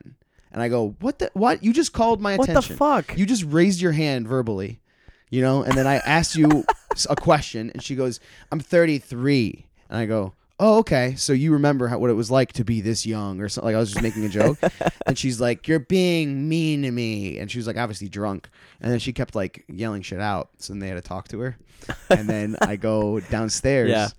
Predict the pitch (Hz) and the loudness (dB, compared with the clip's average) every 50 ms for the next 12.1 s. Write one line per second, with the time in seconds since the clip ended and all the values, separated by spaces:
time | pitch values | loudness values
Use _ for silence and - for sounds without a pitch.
0 | _ _ _ _ _ _ - - 117 110 113 - - 123 107 95 - - 147 143 | _ _ _ _ _ _ -6 -4 -4 -4 -4 -4 -4 -4 -4 -4 -2 0 2 4
1 | 123 107 101 101 101 - - - 92 98 107 98 101 98 - 98 101 107 127 120 | 4 4 2 0 -2 -6 -6 -6 -6 -6 -4 -4 -4 -4 -4 -4 -2 0 0 0
2 | 104 - - - - - - 135 120 110 104 - 87 85 - 113 120 123 120 - | 0 -4 -10 -20 -12 -4 0 2 2 2 2 0 0 2 2 2 2 2 2 0
3 | 131 127 120 - - 98 87 92 - - - - 101 110 95 127 123 - - - | 0 -2 -2 -2 -2 -4 -4 -4 -8 -10 -10 -8 -8 -2 0 0 0 0 -2 -4
4 | 60 - - - - - 117 117 120 117 113 120 117 113 113 143 147 147 131 120 | -6 -6 -6 -6 -2 -2 0 0 0 0 0 0 0 0 0 2 2 2 0 0
5 | 113 113 107 101 - - 113 98 - - - 160 175 165 135 127 - - - - | -2 -2 -4 -4 -6 -8 -8 -8 -6 -2 0 2 4 4 2 2 0 -4 -8 -4
6 | 113 117 107 104 104 - - - - - - - 123 120 - 139 131 131 139 160 | -4 -2 -2 -2 -2 -2 0 -2 -2 -2 -4 -8 -6 -2 0 2 2 4 4 4
7 | 160 147 135 131 123 131 - - 117 117 113 113 110 104 110 107 104 107 101 101 | 4 4 2 0 -2 -4 -6 -4 -2 0 0 0 0 2 0 0 -2 -2 -6 -8
8 | - - - 110 101 - - 123 101 - - 98 98 85 95 92 104 98 95 92 | -10 -12 -10 -8 -6 -4 -2 -2 -2 -2 -2 -4 -4 -4 -4 -4 -4 -4 -4 -4
9 | - - 113 117 110 101 67 52 - - _ - 104 98 92 - - - _ - | -4 -2 -2 -2 -2 -2 -6 -8 -8 -10 _ -8 -6 -6 -6 -8 -12 -18 _ -6
10 | - 104 104 104 101 104 107 104 101 101 95 92 90 90 95 104 110 101 - - | -4 -2 0 0 0 0 0 0 -2 -2 -2 -2 -2 -2 -2 -2 -2 -4 -4 -8
11 | 87 92 90 90 92 - - 101 95 82 - - 95 92 - 101 95 95 98 - | -10 -10 -10 -12 -12 -14 -14 -14 -14 -12 -10 -8 -8 -6 -6 -6 -6 -6 -6 -10
12 | - | -14